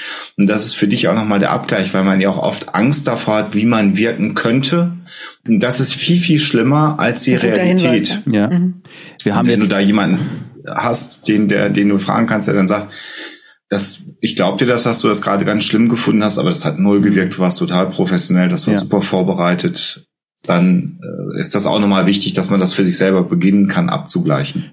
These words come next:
Speaker 3: Wir haben sehr lange darüber jetzt gesprochen. Das muss man jetzt einfach
Speaker 1: Das ist ein
Speaker 3: sagen.
Speaker 1: wichtiges Thema,
Speaker 3: Definitiv.
Speaker 1: finde ich.
Speaker 3: Also für uns
Speaker 1: Haben
Speaker 3: beide.
Speaker 1: sehr viele Menschen Probleme mit.
Speaker 3: Ja.
Speaker 1: Vielen
Speaker 2: Mhm.
Speaker 1: Dank für die Frage.
Speaker 3: Genau.
Speaker 2: Ja.
Speaker 3: Ähm, ich habe, also ich habe beschlossen für mich,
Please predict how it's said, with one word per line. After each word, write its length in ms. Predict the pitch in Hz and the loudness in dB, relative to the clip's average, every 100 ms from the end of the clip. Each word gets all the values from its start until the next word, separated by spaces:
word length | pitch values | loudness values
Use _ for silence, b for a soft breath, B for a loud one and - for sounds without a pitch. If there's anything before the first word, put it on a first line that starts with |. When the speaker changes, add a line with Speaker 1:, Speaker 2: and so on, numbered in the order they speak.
| - | -4
Speaker 3:
Wir 80 | 98 | 0
haben 100 | 92 | 0
sehr 280 | 95 95 | 2 4
lange 240 | 87 85 87 | 4 4 2
darüber 320 | 85 92 87 | 2 0 0
jetzt 140 | 80 | -2
gesprochen. 440 | - - 85 85 80 - | -6 -10 -6 -6 -8 -8
Das 160 | - | -4
muss 160 | 107 - | -4 -2
man 100 | 90 | -2
jetzt 100 | 85 | -2
einfach 100 | 85 | -2
Speaker 1:
Das 100 | 151 | 0
ist 40 | 147 | 2
ein 60 | |
Speaker 3:
sagen. 80 | 151 | 2
Speaker 1:
wichtiges 260 | - 143 131 | 2 2 2
Thema, 380 | 170 104 - - | 2 0 -2 -2
Speaker 3:
Definitiv. 400 | 127 208 247 92 | 0 2 2 2
Speaker 1:
finde 160 | 90 | 2
ich. 120 | 82 - | 0 0
Speaker 3:
Also 180 | 107 | -2
für 140 | 101 127 | 0 2
uns 80 | 131 | 4
Speaker 1:
Haben 80 | 98 | 2
Speaker 3:
beide. 100 | 117 | 2
Speaker 1:
sehr 40 | |
viele 160 | 135 117 | 0 2
Menschen 300 | 113 110 101 | 2 0 0
Probleme 340 | 107 113 104 | 0 2 2
mit. 160 | 87 78 | 2 0
Speaker 3:
Ja. 120 | 131 | 0
Speaker 1:
Vielen 140 | 110 101 | 2 4
Speaker 2:
Mhm. 40 | |
Speaker 1:
Dank 140 | 120 120 | 2 0
für 60 | |
die 80 | 123 | -2
Frage. 380 | 117 104 92 78 - | 0 0 0 -2 -4
Speaker 3:
Genau. 240 | - 123 - - | -4 -4 -6 -4
Speaker 2:
Ja. 220 | 202 202 B B B B B - | -2 -2 B B B B B -4
Speaker 3:
Ähm, 180 | 139 - | -2 0
ich 200 | 147 147 | 2 2
habe, 280 | 165 165 - | 2 2 2
also 180 | 143 143 | 2 2
ich 260 | 170 - | 2 2
habe 300 | 151 156 156 | 2 4 2
beschlossen 800 | - - - 139 135 151 151 - _ _ _ _ _ _ _ _ | 0 -2 0 0 0 0 -2 -4 _ _ _ _ _ _ _ _
für 220 | - 139 | -2 2
mich, 420 | 147 107 - - | 2 0 -4 -12